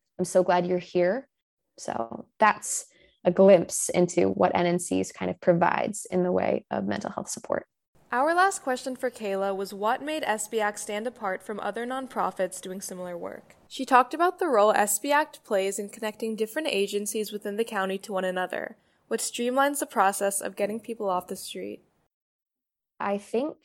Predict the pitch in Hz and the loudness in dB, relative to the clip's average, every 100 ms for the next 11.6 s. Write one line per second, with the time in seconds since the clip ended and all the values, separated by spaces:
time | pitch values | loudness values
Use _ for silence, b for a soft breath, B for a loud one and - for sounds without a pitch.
0 | b _ _ _ 220 226 - - - 196 | b _ _ _ -2 -2 -2 -6 -2 0
1 | 202 202 196 190 190 180 180 185 - 170 | 0 -2 -2 0 0 0 0 -6 0 2
2 | 170 190 - 185 190 196 185 170 - 185 | 2 -2 -4 -4 0 0 0 -2 -2 -2
3 | 208 - _ _ _ _ 196 196 202 196 | -2 -8 _ _ _ _ 0 2 2 -2
4 | 196 190 190 - 190 185 - - 196 202 | 0 -2 -2 -4 -2 -4 -4 -2 0 0
5 | 185 185 - 190 180 - 175 180 - 180 | 0 0 0 0 0 -2 -4 -2 -2 2
6 | 180 185 180 185 185 196 - 202 196 175 | 4 6 6 6 4 4 4 2 4 4
7 | 175 190 233 b b b b b _ - | 4 2 -2 b b b b b _ -2
8 | 101 101 55 - - _ _ _ _ _ | 2 2 -2 -6 -14 _ _ _ _ _
9 | _ _ _ _ _ _ _ _ 196 185 | _ _ _ _ _ _ _ _ 2 4
10 | - 196 196 202 - - - 185 180 175 | 12 12 12 6 6 0 2 4 6 6
11 | 170 165 165 196 269 | 6 4 2 0 -2